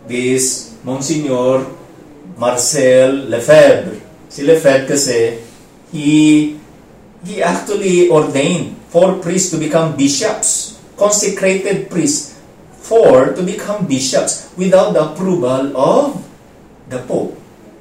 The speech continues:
Eh, automatic excommunication yun.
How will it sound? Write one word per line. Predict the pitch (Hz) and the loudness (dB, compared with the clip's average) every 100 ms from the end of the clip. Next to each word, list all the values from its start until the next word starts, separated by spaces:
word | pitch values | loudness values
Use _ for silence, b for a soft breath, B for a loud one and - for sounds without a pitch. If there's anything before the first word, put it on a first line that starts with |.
| - | -14
Eh, | 190 190 196 185 - - - - - - - - | -10 -8 -8 -10 -12 -20 -20 -20 -20 -20 -20 -10
automatic | 180 - 208 208 214 226 | -6 -2 0 0 -2 -2
excommunication | 185 185 - 208 208 214 202 185 185 185 | -2 -2 -4 -6 -6 -4 -2 -2 -2 -2
yun. | - | -4